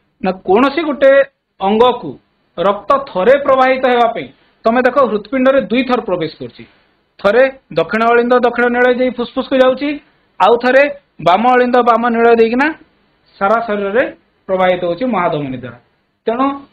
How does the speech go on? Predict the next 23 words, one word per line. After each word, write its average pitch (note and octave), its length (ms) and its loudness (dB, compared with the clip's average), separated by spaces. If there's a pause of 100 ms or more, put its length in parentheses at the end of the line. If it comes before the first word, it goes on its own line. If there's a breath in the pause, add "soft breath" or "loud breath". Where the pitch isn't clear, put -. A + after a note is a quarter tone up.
(280)
ଥରେ, D#3+ 300 2 (640)
କୌଣସି G#3+ 280 -2
ଅଙ୍ଗକୁ A3+ 380 0
ଥରେ A3 320 -2
ରକ୍ତ B3 320 -2
ଆସିବା A#3+ 320 0
ପାଇଁ F3+ 200 -8
ସେ C4 120 -6
ହୃତ୍ପିଣ୍ଡ G3+ 400 -2
ମଧ୍ୟକୁ A#3+ 360 0
ଦୁଇ G3 240 -2
ଥର C4 180 0
ପ୍ରବେଶ G3 380 -4
କରୁଛି, D#3 280 -6
ତେଣୁକରି C4+ 540 -2
ଏହି B3 120 0
ରକ୍ତ G#3+ 280 0
ସଞ୍ଚାଳନକୁ A3 540 -2
ଦ୍ୱୈତ F#3 360 -4
ରକ୍ତ A3+ 260 -4
ସଞ୍ଚାଳନ G3 460 -6
ବୋଲି F3+ 220 -2 (500 soft breath)
କୁହାଯାଏ। B2+ 400 -2